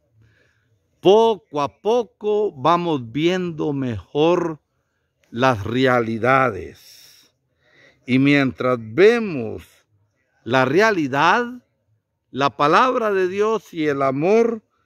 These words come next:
nos va llevando a una vida más activa,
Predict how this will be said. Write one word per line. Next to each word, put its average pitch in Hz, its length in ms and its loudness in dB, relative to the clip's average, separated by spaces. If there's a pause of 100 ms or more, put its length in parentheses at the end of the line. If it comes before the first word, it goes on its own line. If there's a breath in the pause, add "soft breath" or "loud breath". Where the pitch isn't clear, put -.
(220)
nos 127 260 -6
va 175 180 4
llevando 185 640 2
a 165 60 2
una 175 300 -2
vida 190 480 -4 (120)
más 160 500 -4
activa, 160 800 -6